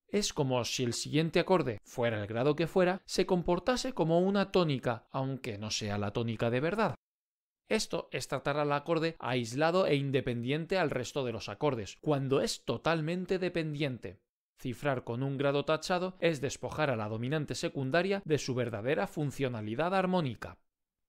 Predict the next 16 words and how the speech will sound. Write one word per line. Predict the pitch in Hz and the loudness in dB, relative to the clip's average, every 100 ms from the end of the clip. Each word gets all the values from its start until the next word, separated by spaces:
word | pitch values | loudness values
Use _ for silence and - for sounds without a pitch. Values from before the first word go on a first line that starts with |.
| _ _ - | _ _ 2
Pero | 160 143 | 4 6
el | 135 | 4
otro | 131 139 | 4 4
punto | 131 147 151 | 2 4 6
de | 151 | 6
vista | 160 170 214 185 | 4 2 2 4
es | 156 - | 2 2
el | 131 120 | -2 -2
práctico | 175 185 190 190 208 | -2 -2 -2 0 2
para | 180 147 | 4 4
el | 135 | 2
pianista | 127 120 147 143 175 | 2 0 0 2 4
o | 175 139 | 6 6
el | 131 | 4
guitarrista | 127 113 101 117 - 110 | 0 -2 -2 -4 -4 -4
acompañante. | 110 117 113 117 170 196 151 110 - | -2 -4 -2 -2 0 0 -2 -8 -10